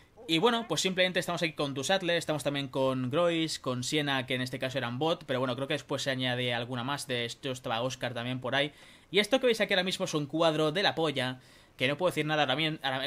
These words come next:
ahora mismo, pero es un easter egg del segundo juego, de hecho de la, del testeo, que ya hemos podido jugar. Y la cuestión es que, bueno, no os puedo decir nada, pero es <laughs> la hostia parda. Este elixir se ve que lo conseguimos en alguna misión anterior a, a esta, obviamente en el Warhammer uno, Vermintide.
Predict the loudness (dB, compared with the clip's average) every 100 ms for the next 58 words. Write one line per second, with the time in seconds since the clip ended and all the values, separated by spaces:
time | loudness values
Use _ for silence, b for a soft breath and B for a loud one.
0 | -2 0 0 0 -2 -2 -2 -2 -4 0
1 | 0 0 0 0 -2 -2 -2 -4 0 -2
2 | -2 -8 -8 -6 -2 -2 -2 -4 -6 -4
3 | -6 -2 0 0 -4 _ B B B B
4 | -4 -2 -2 -2 -2 -2 0 2 2 0
5 | b b b b 0 2 0 -2 -2 2
6 | 4 4 2 -2 -4 -2 -2 0 0 0
7 | -2 2 2 2 2 2 2 -2 -6 -14
8 | -12 -4 0 0 0 -4 -4 -2 -4 -8
9 | -16 B B B B B B -2 0 2
10 | 2 2 4 4 4 2 -2 0 2 4
11 | 4 2 -2 -2 -2 -2 -2 0 2 2
12 | 2 0 0 -2 -2 -2 -2 -2 0 2
13 | 2 0 -2 -4 -8 -6 0 2 2 0
14 | 0 2 -2 -2 -4 -4 -4 -4 -2 -2
15 | -2 -4 -4 -2 -2 -4 -6 -4 -2 -2